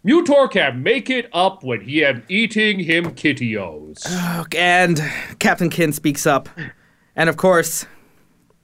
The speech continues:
Speaker 2: Lieutenant Light here will be your second in command, Sid.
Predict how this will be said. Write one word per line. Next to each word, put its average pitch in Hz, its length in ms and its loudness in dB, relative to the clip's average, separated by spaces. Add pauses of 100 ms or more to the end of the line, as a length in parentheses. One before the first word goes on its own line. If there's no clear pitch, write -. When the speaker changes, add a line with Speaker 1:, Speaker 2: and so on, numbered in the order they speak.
(160)
Speaker 2:
Lieutenant 147 440 -2
Light 160 280 0
here 143 300 0
will 131 140 0
be 131 100 -2
your 120 160 -2
second 120 320 -6
in 113 80 -2
command, 113 480 -2
Sid. 113 340 -6